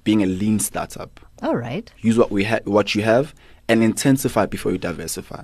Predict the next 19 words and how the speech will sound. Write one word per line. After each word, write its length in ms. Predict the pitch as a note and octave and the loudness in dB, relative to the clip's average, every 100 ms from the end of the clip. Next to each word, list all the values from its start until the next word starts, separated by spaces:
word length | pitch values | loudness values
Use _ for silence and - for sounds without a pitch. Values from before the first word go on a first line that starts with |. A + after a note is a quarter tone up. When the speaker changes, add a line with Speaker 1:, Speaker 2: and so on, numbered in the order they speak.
| C#3+ | -10
Speaker 2:
All 180 | D3+ A3 | -6 -6
right. 460 | A#2+ F3 B2 A2+ - | -6 -6 -8 -10 2
Speaker 1:
So 140 | C3 | 6
intensify 540 | B2+ - F3+ E3+ C#3 G2+ | 6 6 2 2 0 0
the 80 | |
service 420 | F2 - C3 E2+ - | 2 6 4 4 2
first. 440 | C3 - - - - - - - - - - | 2 2 -6 -16 -20 -20 -20 -20 -20 -12 2
So 180 | C#3+ C3 | 8 8
Workfresh 320 | C#3+ D#3+ - | 8 4 4
is 80 | B2 | 6
about 260 | A2 F2+ | 6 4
sneaker 300 | - A2+ G#2 | 2 0 0
cleaning, 600 | G2+ A2+ G2+ F#2+ G#2+ - - | -2 0 0 -2 -6 -14 -4
polishing 360 | G#2 G#2+ A2+ F#2+ | 0 0 0 0
shoes, 640 | - A2 G2 F#2+ F#2+ - | 0 0 -2 -4 -8 -6
repairing 400 | F#2+ - G#2 G2 | -4 2 2 2
shoes, 480 | - G#2 F#2+ G2 - - - | -2 -2 -4 -8 -16 -12 -8
refurbishing 500 | G2+ A2+ G#2 - G2 | 0 2 2 0 -2
shoes. 520 | - G2+ F#2 G2+ | 0 -2 -2 -6